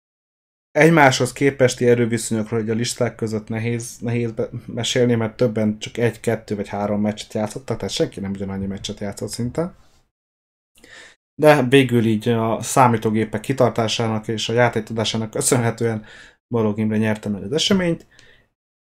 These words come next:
Nagyon kíváncsi lennék egy-egy meccsére, hogy ez a Wedge Luke Coren hogyan ment. Ö, állítólag Coren Hornnal az rendszeresen sikerült így búzájukat elhelyeznie, ami, ami nekem például nem megy, szóval ugye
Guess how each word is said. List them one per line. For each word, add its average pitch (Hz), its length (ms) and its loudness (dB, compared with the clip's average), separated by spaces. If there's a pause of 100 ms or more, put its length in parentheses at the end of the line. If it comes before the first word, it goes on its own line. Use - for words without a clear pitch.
Nagyon 175 380 8
kíváncsi 117 440 2
lennék 110 400 0
egy-egy 110 260 0
meccsére, 113 380 0
hogy 113 80 2
ez 107 80 0
a 110 60 0
Wedge 113 300 0
Luke 113 160 -4
Coren 113 320 2
hogyan 143 300 0
ment. 151 600 -4
Ö, 123 500 8 (1080)
állítólag 127 340 8
Coren 120 260 4
Hornnal 113 300 0
az 113 120 -2
rendszeresen 113 460 0
sikerült 110 440 -6
így 110 120 -6
búzájukat 117 560 -2
elhelyeznie, 135 760 -2 (840)
ami, 123 200 4
ami 123 180 4
nekem 120 220 2
például 117 280 2
nem 107 180 -4
megy, 113 200 -6
szóval 104 500 -6 (360)
ugye 110 340 -4